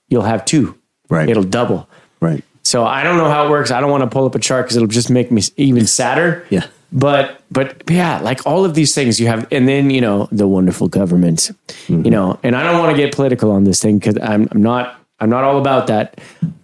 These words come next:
Speaker 1: I just, you know, the rules that are being put into place right now,
Speaker 2: Right.
Speaker 1: like, you can't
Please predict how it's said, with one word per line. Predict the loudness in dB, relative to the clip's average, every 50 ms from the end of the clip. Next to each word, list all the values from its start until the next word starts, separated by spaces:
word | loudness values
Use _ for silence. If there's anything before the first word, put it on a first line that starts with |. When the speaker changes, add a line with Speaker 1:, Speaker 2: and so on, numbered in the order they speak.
| _ _ _ _ _ _ _
Speaker 1:
I | -4 -2 0
just, | 0 0 -2 -2 -6 -10 -6 _
you | 0 0
know, | 2 2 2
the | 2 2 2
rules | 2 4 4 4 2 2 2
that | 2 0 2
are | 2
being | 2 2 0 2
put | 2 2 2 2
into | 2 2 0
place | 0 0 0 2 2 0 0 0
right | 0 0 2
now, | 0 2 2 2 2 2 2
Speaker 2:
Right. | 0 -2 -4
Speaker 1:
like, | -4 -4 -6
you | -6 -6
can't | -4 -2 0 0 -2 -4